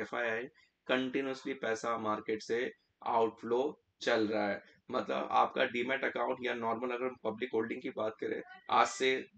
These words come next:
दो ढाई साल पहले आपका दो से ढाई करोड़ के आसपास डीमैट अकाउंट था, अभी के टाइम पे साढ़े आठ करोड़ के आसपास डीमैट अकाउंट है।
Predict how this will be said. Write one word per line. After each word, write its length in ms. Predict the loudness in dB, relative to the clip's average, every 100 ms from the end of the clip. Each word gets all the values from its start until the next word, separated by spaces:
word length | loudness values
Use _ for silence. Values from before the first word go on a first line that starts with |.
| -16
दो 360 | 0 4 4
ढाई 240 | 4 0 0
साल 180 | 0
पहले 280 | 0 -2 0
आपका 280 | 0 -2 -4
दो 260 | 0 0 2
से 140 | 0
ढाई 260 | 0 0 0
करोड़ 200 | 0 -2
के 100 | -2
आसपास 340 | -4 -4 -6
डीमैट 320 | -4 -4 -4
अकाउंट 340 | -4 -4 -4 -4
था, 60 |
अभी 180 | -4 -4
के 100 | -4
टाइम 180 | -4 -4
पे 60 |
साढ़े 460 | -6 -4 -2 0 0
आठ 280 | 4 4 4 -2
करोड़ 160 | -6
के 100 | -4
आसपास 420 | -4 -4 -6 -6 -4
डीमैट 260 | -4 -4
अकाउंट 380 | -8 -6 -6 -6
है। 100 | -8